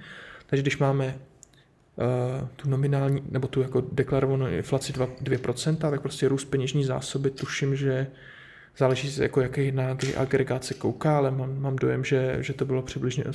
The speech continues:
šest až devět procent ročně. Teďka jako to tahám z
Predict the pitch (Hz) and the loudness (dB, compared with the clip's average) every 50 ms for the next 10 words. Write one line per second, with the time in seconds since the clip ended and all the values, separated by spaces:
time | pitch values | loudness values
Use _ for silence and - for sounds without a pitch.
0 | - - - - - - - - - - - - - - - - 143 131 - - | -6 -8 -10 -10 -10 -12 -12 -12 -14 -14 -12 -10 -8 -6 -2 -2 -2 -2 -2 -2
1 | 147 139 135 135 127 127 131 127 - - 127 120 - - - 180 185 185 180 - | -2 0 2 2 2 2 2 0 0 -2 -2 -2 -2 -2 0 0 0 0 -2 -6
2 | - - - - - - - - - - - - 151 147 147 - - 151 143 143 | -12 -18 -20 -20 -20 -20 -16 -16 -16 -16 -10 -4 -2 -2 -2 0 -2 -2 -2 -2
3 | 143 - - - - - - - - - - - - - - - - 139 131 127 | -2 -6 -10 -16 -20 -20 -20 -20 -20 -20 -20 -10 -4 -4 -4 0 2 2 2 4
4 | 131 143 143 151 - - - - 139 127 131 135 135 135 - - - | 2 2 0 0 -4 -8 -4 -2 -2 2 4 2 2 2 0 -2 -6